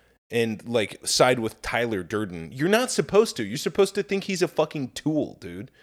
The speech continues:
You're supposed to understand that this is a takedown of all the things that he believes.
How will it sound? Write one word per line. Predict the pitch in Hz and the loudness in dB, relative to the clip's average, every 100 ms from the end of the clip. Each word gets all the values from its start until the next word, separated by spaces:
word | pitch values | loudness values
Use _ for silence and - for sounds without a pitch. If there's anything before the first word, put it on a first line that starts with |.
| _ _ _ _ - | _ _ _ _ -8
You're | 131 | -4
supposed | 156 165 | 0 0
to | 160 | 2
understand | 143 147 131 - 131 135 120 | 2 0 0 0 2 2 0
that | 98 | -4
this | 123 117 | -6 -6
is | 113 | -4
a | 107 104 | -4 -4
takedown | - 143 - 113 90 87 | -2 -2 2 2 2 -2
of | 62 95 | -6 -4
all | 92 107 | 0 0
the | 101 | 0
things | 107 104 - | -4 -6 -8
that | 87 | -10
he | 107 | -10
believes. | 90 90 98 - - | -8 -8 -8 -10 -20